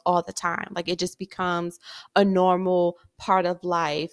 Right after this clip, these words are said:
that we don't even question. It's just like, oh, like, yeah, of course we have to explain,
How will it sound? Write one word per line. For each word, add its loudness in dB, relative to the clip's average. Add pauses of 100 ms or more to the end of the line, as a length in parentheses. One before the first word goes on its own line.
that 0
we -4
don't 0
even -6
question. -2
It's -6
just -12
like, -4
oh, 4
like, -2
yeah, 0
of -6
course 0
we -8
have -4
to -10
explain, -8